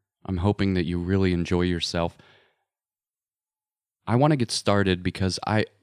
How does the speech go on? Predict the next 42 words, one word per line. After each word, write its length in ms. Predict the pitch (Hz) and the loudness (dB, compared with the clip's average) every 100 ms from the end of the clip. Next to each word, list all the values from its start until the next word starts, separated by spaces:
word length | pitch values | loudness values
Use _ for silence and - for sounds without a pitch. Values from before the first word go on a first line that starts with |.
| _ _ _ - | _ _ _ -4
I 100 | 110 | -4
posted 520 | - 156 151 143 113 | -2 -4 -2 -2 0
the 60 | |
first 400 | 104 107 104 - | 0 2 0 0
one 320 | 95 92 92 90 | 0 2 2 0
with 180 | 90 | 0
a 60 | 90 | -2
thought 340 | - 90 87 | 0 2 2
of, 280 | 87 82 85 | 0 -4 -4
you 100 | 95 | -4
know, 220 | 90 78 - _ _ _ _ _ _ _ _ _ 107 | -2 -2 -4 _ _ _ _ _ _ _ _ _ -2
do 200 | 104 104 | 2 4
I 80 | |
need 160 | 113 110 | 2 0
to 40 | |
hire 360 | 90 82 95 101 | -2 -2 0 0
somebody 580 | - 101 98 95 98 98 | -2 -2 0 0 0 -2
to 160 | - | -4
filter 400 | 82 - 90 87 | -8 -4 -4 -4
through 280 | 82 85 85 | -6 -4 -2
this 160 | 95 90 | -4 -6
stuff? 380 | - 92 92 - | -4 -2 -2 -4
I, 140 | 95 101 | -4 -2
I, 100 | 113 | -2
how 140 | 98 123 | 0 0
am 80 | 117 | 2
I 20 | |
gonna 220 | 92 85 | 0 0
do 260 | 80 80 78 | 0 0 0
it? 140 | 80 _ _ _ _ _ _ _ _ _ _ - | -6 _ _ _ _ _ _ _ _ _ _ -2
How, 240 | 117 127 | 0 2
how 160 | 110 135 | 2 2
am 100 | 131 | 2
I 60 | |
gonna 160 | 113 107 | 2 2
s-, 240 | - - - 73 _ _ _ - | 0 -8 -14 -20 _ _ _ -10
spend 320 | - 123 123 | -4 -2 0
my 220 | 113 95 | 0 0
hours 480 | 98 101 101 90 85 | 2 2 2 0 -2
just 240 | - 87 - _ _ | -6 -8 -8 _ _
perusing 760 | - 98 98 104 104 98 92 85 | -12 -6 0 2 2 0 -2 -2
Reddit, 340 | 92 92 87 | 0 0 -2